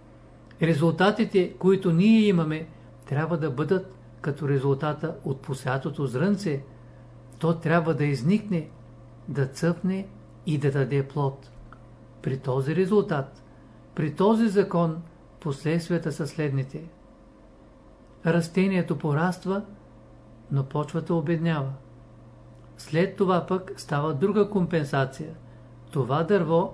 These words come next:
на есен хвърля листата си, които изгниват, и по този начин наторява земята. Тя поглъща тия сокове, обогатява се и казва на дървото:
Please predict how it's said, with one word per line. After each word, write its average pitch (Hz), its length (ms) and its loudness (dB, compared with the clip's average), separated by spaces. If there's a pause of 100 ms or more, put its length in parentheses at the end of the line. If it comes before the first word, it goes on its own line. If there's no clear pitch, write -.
на 135 100 0
есен 147 300 0
хвърля 160 380 -2
листата 147 500 -2
си, 175 240 -6 (580)
които 196 300 2
изгниват, 196 540 4 (260)
и 151 140 -4
по 160 140 -8
този 180 300 2
начин 175 480 0 (540)
наторява 135 640 0
земята. 156 500 -2 (1120)
Тя 170 200 2
поглъща 202 580 2
тия 202 240 4
сокове, 165 560 -2 (400)
обогатява 139 760 0
се 202 260 -2 (180)
и 147 80 -6
казва 143 420 -2
на 139 120 0
дървото: 135 520 -4